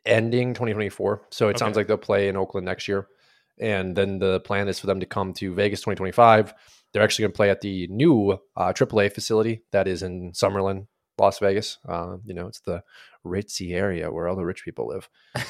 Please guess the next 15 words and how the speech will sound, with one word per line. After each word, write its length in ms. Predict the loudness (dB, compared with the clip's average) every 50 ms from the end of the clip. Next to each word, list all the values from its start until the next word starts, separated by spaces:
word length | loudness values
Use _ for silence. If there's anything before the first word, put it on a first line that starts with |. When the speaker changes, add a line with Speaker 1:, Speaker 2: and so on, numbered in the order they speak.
| -4 -2
Speaker 1:
Um, 420 | -2 0 0 0 0 -2 -2 -2 -6
Speaker 2:
<laughs> 200 | -8 -8 -8 -12
Speaker 1:
it 80 | -8
kinda 160 | -6 -6 -6
sucks 380 | -6 -4 0 0 0 0 0 -10
if 120 | -14 -10
you 60 | -6 -6
ask 160 | -6 -6 -6 -8
me, 160 | -6 -6 -6
but 280 | -2 -2 -4 -4 -4 _ _ _ _ _ _ _ _ _ _ _ -18 -4 0
anyways, 440 | 2 4 4 4 2 0 -2 -6 -8 _ -16 -20 -20 -20 -20 -20 _ -2
uh, 300 | 2 4 6 6 6 4 4
bill 180 | 8 8 10
had 100 | 10 8
to 100 | 6 2